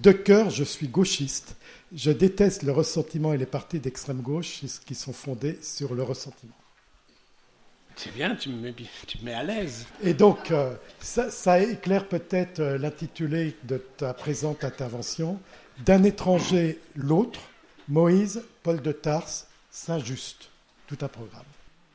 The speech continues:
Speaker 2: À nous en tenir à la langue française, le mot d'étranger, quelque effort qu'on fasse, demeure ambigu.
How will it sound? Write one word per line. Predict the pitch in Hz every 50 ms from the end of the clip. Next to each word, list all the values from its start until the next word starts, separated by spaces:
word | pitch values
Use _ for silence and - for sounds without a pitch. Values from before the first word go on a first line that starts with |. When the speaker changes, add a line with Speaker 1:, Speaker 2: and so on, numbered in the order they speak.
| _ _ _ _ _ _ _ _ _ _ _ _ _ _ _ _ _ _ _ _ _ _ _ _ _ _ _ _ _ _ _ _ _
Speaker 2:
À | - 160
nous | 170 175 151 147
en | 180 165
tenir | - - 170 180 190 202 196 170 156 131 - - 135
à | 139 143
la | 143 143
langue | 143 143 147 151 143 131 123 120
française, | 104 - - - - 123 117 - - 127 123 123 123 131 135 143 139 - _ _ _ _ - - _ _ _ _ _ _ _ _ _ _ _ _ _ _ _ _ _ _ _ _
le | 139 131 135
mot | 139 143 151 165 165 143
d'étranger, | 147 135 - - 147 147 156 147 135 156 170 151 113 - - _ _ _ _ _ _ _ -
quelque | - 120 104 -
effort | 120 - - 135 123 -
qu'on | - - 117 101
fasse, | - - 120 123 123 - - - - - _ _ _ _ _ _ _ _ _ _ _ _ _ _ _ _ _ _ _ _ _ -
demeure | 120 131 139 143 151 151 143 139
ambigu. | 139 139 131 127 131 127 117 113 104 90 90 - - -